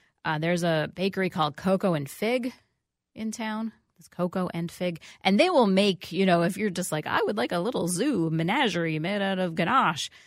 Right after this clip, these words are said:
they know how to do those things. That's a, but that's a special order for a birthday, and it'll cost you. So if you wanna just casually, Patrick's Bakery and Patisserie forty-six.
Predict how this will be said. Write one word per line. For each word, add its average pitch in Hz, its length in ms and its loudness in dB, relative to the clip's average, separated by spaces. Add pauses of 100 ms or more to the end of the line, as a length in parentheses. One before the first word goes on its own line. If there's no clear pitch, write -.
(180)
they 202 220 4
know 240 100 4
how 190 140 6
to 185 80 2
do 170 160 0
those - 180 -8
things. - 340 -16
That's 170 280 -12
a, 156 240 -8 (140)
but 165 100 -6
that's 165 160 -4
a 156 60 -4
special 143 400 -2
order 156 380 -8
for - 160 -12
a - 40 -12
birthday, 143 480 -12
and 165 160 -16 (400)
it'll 175 160 -2
cost - 400 -10
you. 143 100 -8 (460)
So 151 200 -4
if 156 160 -4
you 170 160 0
wanna 190 240 2
just 180 200 -4
casually, 254 600 6 (380)
Patrick's 208 380 -2
Bakery 185 420 -2
and 165 80 -4
Patisserie 175 380 -2
forty-six. 165 800 -4